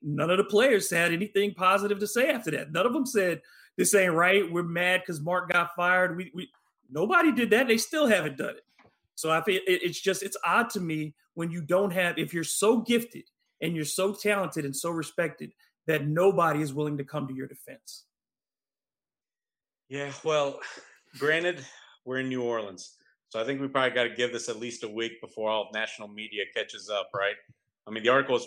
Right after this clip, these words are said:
Speaker 2: published on <laughs> nola dot com, so I'm gonna give the rest of, like I said, the nation about a week to get to it and read it. But, uh, yeah, I, in Christian's article, for instance, I think there was, what, one agent,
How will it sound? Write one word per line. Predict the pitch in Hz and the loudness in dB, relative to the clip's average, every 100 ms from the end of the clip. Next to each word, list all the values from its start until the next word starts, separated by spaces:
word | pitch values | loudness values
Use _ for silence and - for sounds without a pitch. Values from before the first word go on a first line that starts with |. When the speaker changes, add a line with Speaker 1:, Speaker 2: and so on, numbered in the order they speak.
| - | -4
Speaker 2:
published | 127 113 113 - | -2 0 -2 -4
on | 110 110 110 | -8 -8 -4
<laughs> | |
nola | 135 120 | 0 0
dot | 104 101 - | 0 -2 -2
com, | 113 104 95 | -4 -4 -6
so | - 104 101 - _ _ | -8 -6 -6 -10 _ _
I'm | 113 | -12
gonna | 117 110 | -10 -4
give | 117 110 | -4 -4
the | 110 | -2
rest | 113 110 - 117 | -4 -4 -8 -10
of, | 92 98 | -8 -6
like | 101 107 | -4 -4
I | |
said, | 101 113 107 101 - _ _ | -6 -4 -4 -4 -12 _ _
the | 117 | -4
nation | 127 135 135 117 110 | -2 -2 -2 -6 -4
about | 123 120 | -2 -2
a | |
week | 107 113 110 | -2 -6 -8
to | 110 107 110 | -14 -16 -8
get | 135 123 - | -2 -2 -4
to | 117 | -8
it | 113 | -8
and | 107 | -12
read | 110 113 104 | -12 -8 -8
it. | 104 _ | -10 _
But, | 113 110 | -4 -4
uh, | 104 101 98 - _ _ _ _ _ - | -2 -4 -4 -10 _ _ _ _ _ -2
yeah, | 123 117 | 0 0
I, | 135 131 - - - _ _ | -2 -6 -12 -20 -20 _ _
in | 160 139 | -10 -2
Christian's | 175 175 143 135 | -2 -2 -2 0
article, | 135 131 117 | 0 0 -8
for | 117 | -8
instance, | 110 117 117 | -10 -12 -10
I | 123 | -10
think | 151 139 | -10 -8
there | 127 | -8
was, | 113 | -6
what, | 117 101 101 | -6 -8 -8
one | 127 123 | -10 -8
agent, | 110 110 90 | -10 -14 -18